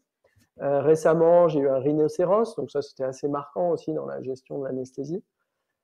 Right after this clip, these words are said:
Donc ça, c'était, euh, au zoo de Vincennes. Là, c'était il y a six mois à peu près. Puis après, il y a les félins. C'est vrai que c'est assez, euh, assez marquant, euh, type,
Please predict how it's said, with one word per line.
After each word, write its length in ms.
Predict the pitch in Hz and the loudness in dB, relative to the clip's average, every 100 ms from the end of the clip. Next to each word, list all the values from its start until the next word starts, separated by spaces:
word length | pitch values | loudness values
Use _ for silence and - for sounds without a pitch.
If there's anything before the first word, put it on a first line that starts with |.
| _ - | _ -14
Donc 140 | 123 | -10
ça, 120 | 139 | -8
c'était, 300 | - 139 - | -6 -4 0
euh, 480 | 135 127 120 117 117 | 2 2 2 0 -2
au 140 | 117 131 | -2 0
zoo 120 | 139 | 0
de 80 | 131 | 0
Vincennes. 480 | 131 127 196 208 117 110 120 | -4 0 0 0 -4 -10 _
Là, 140 | - 139 | -14 -14
c'était 280 | 135 127 | -14 -14
il 100 | 120 | -12
y 40 | 131 | -10
a 120 | 113 | -14
six 220 | 107 - | -16 -12
mois 180 | 139 160 | -8 -6
à 40 | 165 | -6
peu 120 | 147 | -8
près. 240 | - 202 240 _ | -6 -10 -10 _
Puis 100 | - | -4
après, 220 | 135 - 156 | 0 4 4
il 40 | |
y 40 | |
a 40 | 147 | 4
les 120 | 143 | 2
félins. 340 | 147 180 190 | 2 2 2
C'est 140 | 180 143 | 0 0
vrai 80 | 143 | -2
que 80 | |
c'est 80 | 143 | -2
assez, 260 | 135 135 147 | -4 -2 0
euh, 540 | 143 120 117 117 117 - 65 65 _ 50 50 _ _ _ | 0 0 -2 -4 -6 -10 -12 -14 _ _ _ _ _ _
assez 260 | _ - 139 | _ -10 -6
marquant, 760 | 135 - - 143 147 151 151 127 | -6 -8 -4 -2 0 2 0 0
euh, 140 | 123 | -4
type, 340 | - - 135 | -8 -10 -12